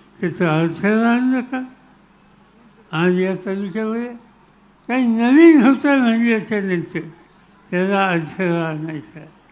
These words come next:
त्याला स्थगिती आणायची. उभं करण्याच्यासाठी अक्कल लागते. उभं केलेलं उद्ध्वस्त करायला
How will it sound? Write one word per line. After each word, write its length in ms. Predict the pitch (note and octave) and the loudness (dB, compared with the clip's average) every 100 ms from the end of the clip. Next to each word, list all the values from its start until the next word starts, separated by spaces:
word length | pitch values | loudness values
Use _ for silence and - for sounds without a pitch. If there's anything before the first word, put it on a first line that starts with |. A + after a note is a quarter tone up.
| _ _ _ _ _ - | _ _ _ _ _ -4
त्याला 360 | G3 G3+ G#3 | -2 0 -2
स्थगिती 640 | - - A3+ G#3+ B3 C4 B3 | -6 -10 -6 -2 -2 -2 -2
आणायची. 640 | F#3 E3 D#3 - D#3+ D#3 - _ _ _ _ _ _ _ _ _ - | -2 -4 -8 -14 -20 -20 -20 _ _ _ _ _ _ _ _ _ -4
उभं 360 | G#3 G3+ G#3 A3 | 2 4 6 4
करण्याच्यासाठी 1080 | A3 G#3 G3+ G#3+ G#3+ A3 F#3+ F3 F#3 A3 | 0 -2 0 -2 -2 -4 -4 -4 -4 -2
अक्कल 460 | A3 F3 - - G#3+ | -2 -4 -6 -2 0
लागते. 680 | F3+ D3+ - - C3 - _ _ _ _ _ _ _ - | 0 -2 -4 -14 -16 -16 _ _ _ _ _ _ _ -6
उभं 340 | G3 G3+ A3+ A#3 | 2 6 8 6
केलेलं 600 | A3+ A3 G3+ G#3+ G#3+ G#3+ | 0 -4 -2 -2 -2 -2
उद्ध्वस्त 560 | G3 F#3+ F#3 A#3+ G3+ G3+ | -2 -2 0 0 -2 -6
करायला 640 | E3+ F3 F3 F3+ F#3+ B3 | -6 -6 -4 -4 -6 -8